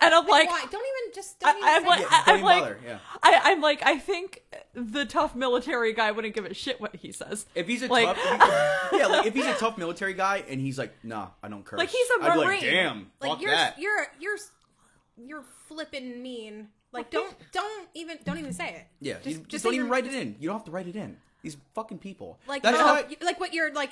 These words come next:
Speaker 2: you're tough guy light.
Speaker 1: Mm-hmm.
Speaker 3: I swear to
Speaker 2: Like,
Speaker 3: God,
Speaker 2: I don't <laughs>
Speaker 3: I have a theory about some of these movies. I don't know if I said
Speaker 2: Yeah.
Speaker 3: it on the show before, but it's like,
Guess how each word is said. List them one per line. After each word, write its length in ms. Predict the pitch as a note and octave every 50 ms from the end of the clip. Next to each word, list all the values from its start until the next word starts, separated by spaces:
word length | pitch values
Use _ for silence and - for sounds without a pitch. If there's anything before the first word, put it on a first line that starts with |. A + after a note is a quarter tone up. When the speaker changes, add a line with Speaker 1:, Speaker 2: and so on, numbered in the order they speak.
| - _
Speaker 2:
you're 140 | B3 C4 C#4+
tough 260 | C4+ - C#4 B3+ - -
guy 140 | B3+ A#3+
light. 320 | A#3 G#3+ G3 G#3+ A#3 A#3+ -
Speaker 1:
Mm-hmm. 320 | A3+ A3+ G#3+ A3+ G#3 G#3 G#3 -
Speaker 3:
I 80 | F3+
swear 260 | F3+ - - G3+ G3+ G3
to 60 | -
Speaker 2:
Like, 220 | C#4+ - - -
Speaker 3:
God, 120 | D#4 E4 E4+
Speaker 2:
I 40 |
don't 200 | E4 G4 G4 F4+ - - C5 -
<laughs> 180 | - _ - -
Speaker 3:
I 80 | F#3
have 100 | A3+ C4+ C#4
a 40 |
theory 260 | - - G3+ F#3 F#3+ G3
about 160 | E3+ D#3 D3
some 100 | - D#3
of 40 | D3
these 140 | C3 A#2 A#2
movies. 440 | A2+ A2+ A2+ A#2+ A#2+ B2+ B2+ C3 -
I 60 | A#2
don't 80 | B2+
know 60 | C3+ C#3+
if 100 | - C3+
I 60 | A#2+
said 180 | - - A2+
Speaker 2:
Yeah. 60 | A2 A#2
Speaker 3:
it 20 |
on 80 | A2+ G#2+
the 60 | G#2
show 240 | - - G#2+ G2+ G2+
before, 460 | G#2+ - - A#2 A#2 A#2 A#2+ A#2+ - - _ _ _ _ _
but 160 | - A#2 A#2+ -
it's 180 | C3+ C3 -
like, 280 | D#3 C#3 B2+ B2+ -